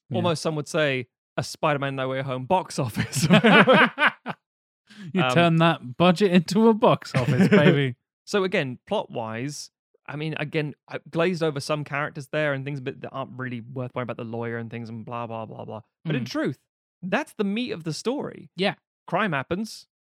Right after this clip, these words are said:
Speaker 2: they're doing stuff as, 'cause they're narcotics cops. They find out s-, almost haphazardly this thing is happening.
Speaker 3: Mm.
Speaker 2: There's a couple of people, like, a, a, a famous celebrity who's duped into bringing the car over in
Speaker 3: Yes,
Speaker 2: the first
Speaker 3: like a
Speaker 2: place.
Speaker 3: French actor
Speaker 2: Yeah.
Speaker 3: who's, yeah.
Speaker 2: Henri, uh, what's his face? It's like, "You
Speaker 3: De-,
Speaker 2: are an accessory."
Speaker 3: Devereaux.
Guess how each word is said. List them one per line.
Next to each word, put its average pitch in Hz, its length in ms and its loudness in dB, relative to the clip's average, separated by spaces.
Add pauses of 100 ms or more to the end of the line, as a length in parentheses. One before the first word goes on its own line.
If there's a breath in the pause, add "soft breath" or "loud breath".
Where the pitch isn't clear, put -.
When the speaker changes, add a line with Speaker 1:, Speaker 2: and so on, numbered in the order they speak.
(200)
Speaker 2:
they're 190 100 -2
doing 165 240 -2
stuff 151 280 -6
as, 143 120 -4
'cause 139 100 -8
they're 147 100 -2
narcotics 131 420 -8
cops. - 300 -10
They 170 120 -4
find 170 300 -4
out 160 260 -2
s-, - 100 -14
almost 147 320 -8
haphazardly 135 560 -6
this 127 180 -10
thing 139 140 -8
is 123 100 -10
happening. 143 500 -12 (140)
Speaker 3:
Mm. 170 240 -6 (100)
Speaker 2:
There's 135 140 -4
a 143 80 -4
couple - 280 -12
of 147 60 -12
people, 147 220 -6
like, 127 240 -4
a, 143 160 -8
a, 139 180 -6
a - 40 -12
famous 143 320 -4
celebrity 139 400 -6
who's 117 140 -8 (100)
duped 170 360 -6
into 147 300 -6
bringing 135 260 -4
the 127 80 -6
car 127 320 -2
over 131 180 -4
in 170 60 0
Speaker 3:
Yes, 135 140 -2
Speaker 2:
the 147 60 -2
first 143 140 0
Speaker 3:
like 143 120 -6
a - 40 -8
Speaker 2:
place. 147 100 -4
Speaker 3:
French - 540 -6
actor 135 500 -10
Speaker 2:
Yeah. 160 280 2
Speaker 3:
who's, 107 160 -10
yeah. 127 340 -8 (120)
Speaker 2:
Henri, 143 480 -2
uh, 123 160 -2
what's 135 160 -10
his 143 80 -20
face? 117 180 -12
It's - 100 -20
like, 123 100 -8
"You 123 120 -8
Speaker 3:
De-, 123 60 -2
Speaker 2:
are 120 60 -4
an 120 80 -8
accessory." 139 440 -2
Speaker 3:
Devereaux. 127 280 -8